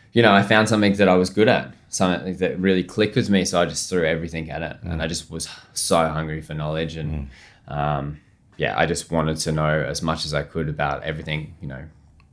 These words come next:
Speaker 1: doing as much work as I could, trying to upskill myself.
Speaker 2: Yeah.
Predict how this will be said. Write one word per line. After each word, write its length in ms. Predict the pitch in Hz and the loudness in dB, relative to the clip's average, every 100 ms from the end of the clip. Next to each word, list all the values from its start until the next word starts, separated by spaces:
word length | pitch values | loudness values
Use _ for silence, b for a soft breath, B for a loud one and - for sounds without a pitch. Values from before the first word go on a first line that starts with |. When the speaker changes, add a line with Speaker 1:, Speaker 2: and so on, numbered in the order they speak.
| _ - | _ -6
Speaker 1:
doing 280 | 95 87 82 | -2 0 -2
as 100 | 78 | -4
much 240 | 78 - | -6 -6
work 240 | - 78 78 | -2 -2 -2
as 100 | 76 | -8
I 120 | 73 | -8
could, 400 | - 82 78 85 - - B B B | -6 -6 -6 -8 -16 -20 B B B
trying 300 | - 85 78 | -4 0 0
to 220 | 78 80 78 | 0 0 2
upskill 420 | 78 - - 90 | 0 -2 -2 0
myself. 600 | 85 82 - 85 123 - _ _ | 2 0 0 -2 -2 -10 _ _
Speaker 2:
Yeah. 200 | 120 139 | 2 2